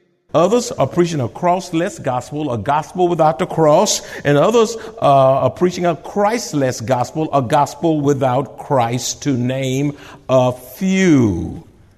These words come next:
All kind of preaching going on, but none of, all of it is not of Christ. If there were many false teachers in John's day, think of how many more there are today,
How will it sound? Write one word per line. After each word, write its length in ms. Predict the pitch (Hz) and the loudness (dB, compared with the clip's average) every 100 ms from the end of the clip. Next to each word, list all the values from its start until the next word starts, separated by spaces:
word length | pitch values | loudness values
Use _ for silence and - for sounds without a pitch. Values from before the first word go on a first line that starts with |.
| _ _ _ | _ _ _
All 260 | 143 156 160 | -8 -6 -6
kind 280 | - 165 143 | -6 -4 -4
of 120 | - | -4
preaching 420 | 160 143 131 113 | -2 -2 -2 -2
going 280 | 113 110 101 | -2 -2 -4
on, 460 | 98 95 131 160 123 | -4 -4 -4 -4 -4
but 280 | 110 - - - _ | -6 -8 -20 -20 _
none 320 | 104 110 135 143 | -4 0 0 0
of, 260 | 120 120 | -2 -4
all 280 | 123 139 156 | -2 0 2
of 140 | 135 135 | 0 -2
it 120 | 131 - - | -6 -10 -6
is 240 | 117 98 | -4 -2
not 320 | 107 123 127 - | -2 -2 -2 -4
of 300 | 117 - - | -6 -8 -14
Christ. 840 | - 135 98 - - - - - _ _ _ _ _ _ _ | -4 -2 -2 -4 -6 -6 -8 -20 _ _ _ _ _ _ _
If 200 | - 127 | -2 -2
there 240 | 117 151 160 | 2 2 2
were 420 | 147 135 131 123 | 0 2 2 2
many 400 | 123 151 202 226 | 2 2 2 0
false 480 | 220 185 170 185 - | -2 0 0 -2 -6
teachers 580 | - 202 180 131 135 - | -4 -4 -2 -2 -2 -2
in 280 | 131 120 | -2 -2
John's 500 | 107 135 147 180 147 | -2 -2 -2 -4 -4
day, 400 | 104 101 101 135 | -6 -4 -2 -2
think 400 | 180 - 285 302 | -2 -6 -6 -4
of 100 | 175 | -6
how 220 | - 165 156 | -6 -4 -2
many 380 | 143 160 160 | -2 -2 -2
more 520 | 156 151 180 180 123 123 | -2 -2 0 0 0 -2
there 220 | 131 131 | -4 -4
are 340 | 120 127 123 | -2 -2 -4
today, 760 | 120 107 110 147 123 107 120 | -4 -6 -4 -4 -4 -4 -8